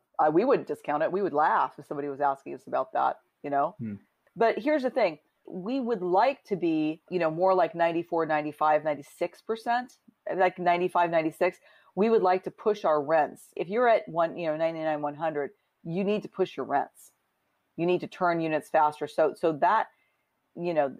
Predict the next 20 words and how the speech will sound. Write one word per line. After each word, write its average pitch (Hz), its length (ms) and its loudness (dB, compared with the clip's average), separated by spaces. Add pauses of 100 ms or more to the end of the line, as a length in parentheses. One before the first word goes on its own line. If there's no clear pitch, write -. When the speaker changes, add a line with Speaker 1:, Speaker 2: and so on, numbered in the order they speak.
(520)
Speaker 1:
it's - 220 -2
just 208 160 -2
Corona's 196 420 2
a 165 60 -4
different 151 320 -2
time 143 320 -2
right 123 140 -4
now, - 180 -8
right? 147 280 -4 (600)
Speaker 2:
Right. 117 160 -4 (580)
Speaker 1:
So 165 380 4
we 202 160 2
do 269 180 0
have 269 200 0
one 170 240 0
property 156 420 -2
that's 139 180 -8
in 147 120 -12
Dalton, 160 420 0
Georgia, 147 480 -2